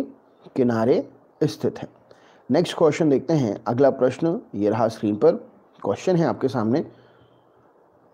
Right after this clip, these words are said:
निम्नलिखित में से किस स्थान पर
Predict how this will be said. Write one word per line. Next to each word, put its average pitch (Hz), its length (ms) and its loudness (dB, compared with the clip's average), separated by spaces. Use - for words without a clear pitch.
निम्नलिखित 170 360 4
में 202 140 4
से 196 140 2
किस 196 240 2
स्थान 165 440 0
पर 190 240 4